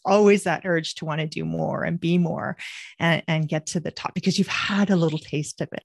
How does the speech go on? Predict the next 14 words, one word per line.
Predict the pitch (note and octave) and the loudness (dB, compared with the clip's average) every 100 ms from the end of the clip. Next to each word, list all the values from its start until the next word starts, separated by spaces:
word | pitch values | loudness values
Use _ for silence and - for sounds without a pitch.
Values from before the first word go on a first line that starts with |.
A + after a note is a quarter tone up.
| - | -2
So | F#3+ F3 | 4 6
it's | F#3+ - | 4 6
a, | F#3+ E3+ | 6 6
it's | - | 4
a | F#3 | 2
blessing | G3 G3+ G#3+ G3+ | 2 2 2 2
and | F#3 | 2
a | |
curse | - E3 D3+ C#3 - - | -2 -6 -6 -8 -14 -6
all | E3 D#3+ | -2 -2
at | |
the | - | -4
same | - - | -6 -4
time. | - - G3 | -4 -4 -4